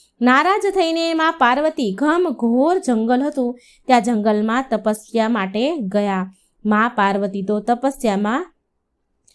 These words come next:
તપસ્યા કરવા એ જંગલમાં બેસી ગયા. હવે મા પાર્વતી તપસ્યામાં લીન હતા અને એ સમયે ત્યાં ભૂખ્યો વાઘ ત્યાંથી નીકળ્યો. તો તે વાઘે મા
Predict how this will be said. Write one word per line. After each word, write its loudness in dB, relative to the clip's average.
તપસ્યા 2
કરવા 2
એ -2
જંગલમાં 0
બેસી 0
ગયા. 0
હવે 4
મા 0
પાર્વતી 0
તપસ્યામાં -2
લીન 0
હતા -2
અને 0
એ 6
સમયે -2
ત્યાં 0
ભૂખ્યો 2
વાઘ 2
ત્યાંથી -4
નીકળ્યો. -2
તો 4
તે 2
વાઘે 2
મા 0